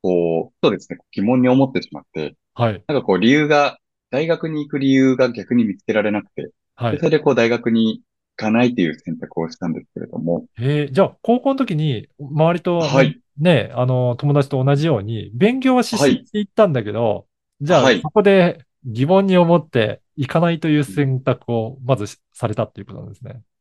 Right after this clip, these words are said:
Speaker 1: おっしゃる通りですね。
Speaker 2: はい。
Speaker 1: あの、一瞬なんですけど、高一ぐらいの頃はですね、数学とかも、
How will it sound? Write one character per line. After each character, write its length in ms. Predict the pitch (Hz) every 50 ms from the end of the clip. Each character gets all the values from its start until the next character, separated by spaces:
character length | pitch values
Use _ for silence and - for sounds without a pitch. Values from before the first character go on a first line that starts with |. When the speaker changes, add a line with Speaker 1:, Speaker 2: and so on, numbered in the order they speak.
| _ _ _ _ _ _ _ _ _ -
Speaker 1:
お 40 |
っ 40 | 120
し 80 | - 117
ゃ 20 |
る 60 | 98
通 120 | 117 107 101
り 60 | 95
で 80 | 92 87
す 100 | - 90
ね。 360 | 90 95 101 101 101 101 - -
Speaker 2:
は 200 | - 110 107 98
い。 40 | 95
Speaker 1:
あ 20 | 92
の、 100 | 92 92 90 87 87 87 87 87 85 - _ _ _ _ _ _ _ _ _ _ _ _ _ _ _ -
一 80 | 135
瞬 560 | - - - - 185 196 196 196 196 190 190
な 140 | 190 196 196
ん 40 | 170
で 60 | 131
す 80 | 113 -
け 60 | -
ど、 60 | _ _ _ _ _
高 380 | - - 156 160 175 185 185 190
一 260 | 185 190 - 190 180
ぐ 100 | 175 190
ら 120 | 185 175 151
い 240 | 127 107 98 95 87
の 140 | 90 80
頃 200 | - - 90 87
は 40 | 80
で 120 | 78 76 -
す 60 | 85
ね、 100 | 80 78 -
数 160 | - 127 127
学 200 | 139 135 135 -
と 120 | - -
か 80 | - 85
も、 260 | 76 - 71 - -